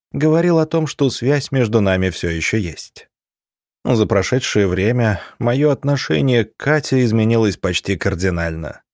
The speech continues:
Она стала навязчивой идеей, смыслом, целью. Мне даже кресло Толидора не было нужно так сильно, как она.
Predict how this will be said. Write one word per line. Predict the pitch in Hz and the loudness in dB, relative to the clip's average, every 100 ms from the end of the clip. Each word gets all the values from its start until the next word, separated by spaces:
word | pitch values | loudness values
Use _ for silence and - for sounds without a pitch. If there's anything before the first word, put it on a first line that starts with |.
| _ _ _ | _ _ _
Она | 113 107 104 | -2 2 2
стала | 101 - 107 107 | 0 0 2 2
навязчивой | 101 98 110 113 - 120 127 | 2 0 -2 -2 -2 -2 -2
идеей, | 131 135 113 98 85 85 82 - - | -2 0 2 2 0 -4 -8 -14 -16
смыслом, | - 127 139 120 87 - 87 82 | -6 -2 0 0 -2 -4 -6 -6
целью. | - - 160 135 101 87 82 - _ _ | -8 -4 2 2 2 0 -4 -8 _ _
Мне | 117 131 | 0 2
даже | 139 143 151 | 2 2 2
кресло | - 170 165 - 143 | 2 2 0 0 -2
Толидора | 139 139 135 131 131 139 113 | 2 2 2 2 2 4 4
не | 110 107 | 4 4
было | 104 107 | 4 2
нужно | 110 127 101 95 | 2 2 0 -2
так | 92 90 | -4 -6
сильно, | - 147 151 135 123 | -8 -2 0 2 2
как | 120 107 107 | 0 0 0
она. | 92 85 | -2 -4